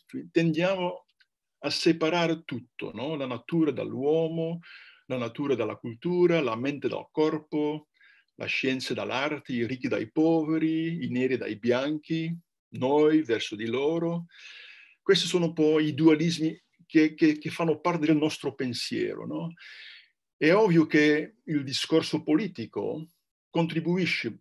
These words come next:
molto a questa cultura, a questi racconti, ma non solo la politica, anche la scienza e anche l'arte,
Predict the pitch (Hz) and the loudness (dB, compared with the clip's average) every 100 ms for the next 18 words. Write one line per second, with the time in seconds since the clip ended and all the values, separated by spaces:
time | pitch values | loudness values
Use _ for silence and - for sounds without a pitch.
0 | - 143 160 147 139 117 135 123 123 - | -10 0 0 2 -2 -4 -4 -6 -6 -8
1 | 127 113 120 113 110 117 - 101 98 - | -10 -8 -6 -6 -4 -8 -8 -10 -10 -16
2 | - - - 160 214 226 226 175 139 - | -20 -18 -10 -6 -4 0 2 4 2 -2
3 | 123 110 113 107 110 156 196 175 147 123 | -4 -4 -6 -4 -2 -4 -4 -2 0 0
4 | - 190 139 117 - 92 117 147 151 139 | -2 0 -2 -4 -12 -8 -6 -4 -2 -2
5 | 147 127 110 - 98 | 0 -2 -6 -14 -16